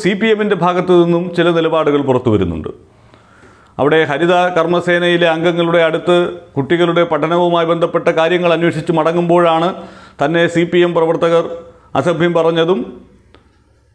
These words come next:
കാല് വെട്ടിക്കളയുമെന്നുള്ള ഭീഷണി മുഴക്കിയത് എന്നുമാണ് രമ്യ ഹരിദാസ് തൻ്റെ Facebook പോസ്റ്റിൽ കൂടി പറഞ്ഞത്. രമ്യ ഹരിദാസും അവിടുത്തെ ഒരു സി പി എം നേതാവുമായി സംസാരിക്കുന്നതിൻ്റെ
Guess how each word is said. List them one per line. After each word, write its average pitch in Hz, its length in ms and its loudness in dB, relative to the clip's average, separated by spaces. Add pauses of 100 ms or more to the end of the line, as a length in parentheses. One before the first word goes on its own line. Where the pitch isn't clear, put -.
(520)
കാല് 156 260 0
വെട്ടിക്കളയുമെന്നുള്ള 170 800 2
ഭീഷണി 165 320 0
മുഴക്കിയത് 170 440 2 (100)
എന്നുമാണ് 170 420 0
രമ്യ 170 280 2
ഹരിദാസ് 165 440 0
തൻ്റെ 170 220 0
Facebook 170 380 0
പോസ്റ്റിൽ 170 320 0
കൂടി 156 220 2
പറഞ്ഞത്. 113 320 -2 (380)
രമ്യ 147 260 0
ഹരിദാസും 160 460 0 (460)
അവിടുത്തെ 156 300 0
ഒരു 160 140 0
സി 170 140 2
പി 180 100 0
എം 170 120 0
നേതാവുമായി 170 500 2
സംസാരിക്കുന്നതിൻ്റെ 175 760 0